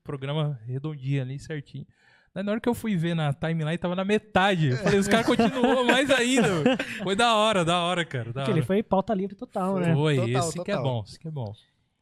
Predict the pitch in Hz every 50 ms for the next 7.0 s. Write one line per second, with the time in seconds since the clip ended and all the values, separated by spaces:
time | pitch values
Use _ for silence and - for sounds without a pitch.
0 | _ _ 147 170 - - - - 165 170 180 165 - 156 127 131 151 160 165 180
1 | 214 226 202 175 170 160 - - 175 165 160 147 143 - 147 143 147 135 147 180
2 | - - 170 165 151 135 131 127 117 113 110 104 110 - _ _ _ _ _ 151
3 | 143 - 135 127 131 127 - 139 131 123 127 131 131 131 127 123 120 123 127 -
4 | 143 139 147 - 143 135 127 - - 139 139 131 131 123 - 139 - - 156 -
5 | - - - - 196 202 185 190 208 254 277 269 262 - 240 247 262 - 214 202
6 | 208 - 180 180 160 165 185 170 - 156 165 170 165 - - 151 151 - -